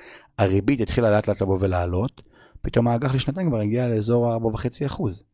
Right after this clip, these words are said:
עכשיו, מה קורה לאג"ח לעשר שנים? יורד, כי אנשים באים ואומרים, "טוב,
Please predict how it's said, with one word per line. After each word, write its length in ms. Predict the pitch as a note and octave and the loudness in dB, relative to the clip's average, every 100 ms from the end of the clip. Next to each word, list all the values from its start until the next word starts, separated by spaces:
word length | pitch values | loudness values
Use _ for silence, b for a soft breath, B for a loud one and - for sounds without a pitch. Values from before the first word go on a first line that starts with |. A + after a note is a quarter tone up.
| B B B B | B B B B
עכשיו, 180 | - A#2+ | -2 0
מה 80 | |
קורה 200 | E3 A#3+ | 2 2
לאג"ח 280 | F#3 B2 B2+ | 2 2 0
לעשר 340 | G#2+ G#2 G2 F#2 | 0 0 -2 -4
שנים? 420 | G#2+ F#2+ F#2 G2+ _ _ - | -4 -4 -8 -10 _ _ -2
יורד, 420 | F#2+ A#2 F#3+ F2 F#2+ _ | 2 2 2 -2 -8 _
כי 80 | - | -6
אנשים 200 | G2+ C#3+ | -2 0
באים 160 | C#3 C3 | 2 2
ואומרים, 220 | A#2 B2 | 2 0
"טוב, 240 | B2 F2+ | 0 -2